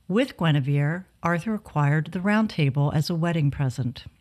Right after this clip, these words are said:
The Round Table was unique in that its construction defied the hierarchical order of the day. It was round, and that meant that all who sat at it were equal.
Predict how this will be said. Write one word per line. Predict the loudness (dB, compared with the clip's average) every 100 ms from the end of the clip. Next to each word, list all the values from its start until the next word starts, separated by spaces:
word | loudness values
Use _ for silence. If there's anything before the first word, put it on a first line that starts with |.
| _ _ _
The | -2
Round | 2 2 2
Table | 0 2 2
was | 2 2
unique | 4 4 6 4 0 -2
in | 0
that | 0
its | -2 -6
construction | -4 -4 -2 -2 -4 -2 0
defied | 0 -2 0 0 0
the | -2
hierarchical | -2 0 2 2 0 0 -2 -4 -2
order | 0 2 2
of | 2 0
the | 0
day. | -2 -2 -2 -4 -10 _ _ _ -20 -20 -20 -4
It | -2 0
was | -2
round, | 0 2 2 0 -2 -6 _ -20 -20 -20 -2
and | 2 2
that | 2 2
meant | 2 2 0 -4
that | -4
all | -2 -2 0
who | -2
sat | -2 -4 0
at | 0 0
it | -2
were | -2 -2
equal. | -2 -2 -4 -8 -8